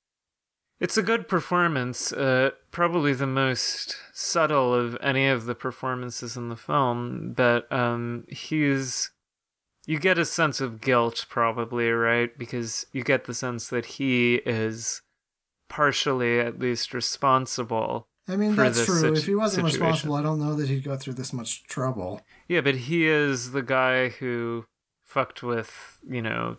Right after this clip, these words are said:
Speaker 1: this experimental situation, whatever it was. Um, and as a result, this is, this is what his life has become. I mean, I'm very interested in how this film depicts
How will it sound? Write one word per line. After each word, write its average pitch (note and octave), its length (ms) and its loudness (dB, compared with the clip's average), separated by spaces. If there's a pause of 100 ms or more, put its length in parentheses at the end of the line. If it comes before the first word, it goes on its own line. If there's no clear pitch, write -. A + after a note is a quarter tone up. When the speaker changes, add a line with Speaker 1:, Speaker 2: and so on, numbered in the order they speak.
(120)
Speaker 1:
this - 440 2 (540)
experimental C#3 840 2
situation, B2 840 2
whatever B2 360 2
it A#2+ 100 0
was. A#2 460 -2 (580)
Um, A2+ 800 0
and A2+ 480 -4 (120)
as B2 240 0
a A#2 100 -2
result, A#2 560 0 (400)
this B2 320 -2
is, A#2 300 -4
this - 180 -4
is A#2 120 -6
what A#2 140 0
his A#2 180 -10
life A2+ 280 2
has A#2 180 -4
become. A#2+ 640 -2
I D#3+ 60 -6
mean, F#3 200 0
I'm F3+ 240 0
very G#3+ 400 0
interested C#3+ 760 -2
in B2 520 -4 (1300)
how D3+ 340 4
this C3+ 320 4
film C3+ 380 2
depicts - 800 -2